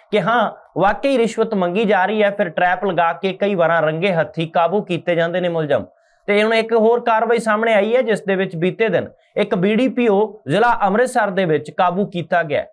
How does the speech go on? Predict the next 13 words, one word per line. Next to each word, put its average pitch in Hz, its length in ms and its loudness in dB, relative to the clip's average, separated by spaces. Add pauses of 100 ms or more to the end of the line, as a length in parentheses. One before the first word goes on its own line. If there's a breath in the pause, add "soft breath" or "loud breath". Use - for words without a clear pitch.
(180)
ਵਿਜੀਲੈਂਸ 214 420 0
ਦੇ 208 120 0
ਅੜਿੱਕੇ 190 340 0
ਬੀ 185 140 0
ਡੀ 202 120 0
ਪੀ 196 180 -4
ਓ 196 180 2
ਉਦੋਂ 196 260 0
ਚੜ੍ਹਿਆ 214 380 2
ਜਦੋਂ 185 280 -2
ਉਸ 170 100 -4
ਦੀ 170 160 -6
ਸ਼ਿਕਾਇਤ 190 500 -2